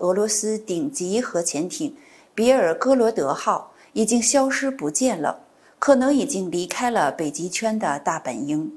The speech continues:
前往喀拉海测试其末日武器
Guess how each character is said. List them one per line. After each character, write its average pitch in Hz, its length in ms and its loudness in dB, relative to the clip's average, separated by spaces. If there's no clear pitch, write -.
前 233 260 4
往 180 300 2
喀 277 220 0
拉 277 180 2
海 131 340 -4
测 196 240 0
试 156 280 -2
其 160 260 -4
末 196 280 0
日 160 380 -4
武 156 120 -10
器 - 380 -4